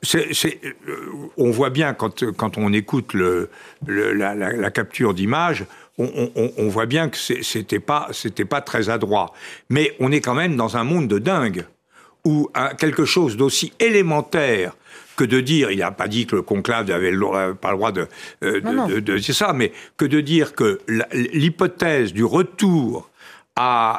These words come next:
Speaker 1: à la, à la retraite à soixante-deux ans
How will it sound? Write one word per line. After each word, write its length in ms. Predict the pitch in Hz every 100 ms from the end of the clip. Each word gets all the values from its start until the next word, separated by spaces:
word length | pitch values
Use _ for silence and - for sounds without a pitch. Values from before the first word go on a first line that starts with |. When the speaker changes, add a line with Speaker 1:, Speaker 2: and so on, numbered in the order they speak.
| -
Speaker 1:
à 160 | 117
la, 320 | 113 107 101
à 360 | 98 104 - 117
la 120 | 120
retraite 340 | 123 - 139 117
à 60 |
soixante-deux 720 | 101 131 107 123 117 127 113
ans 180 | 123 107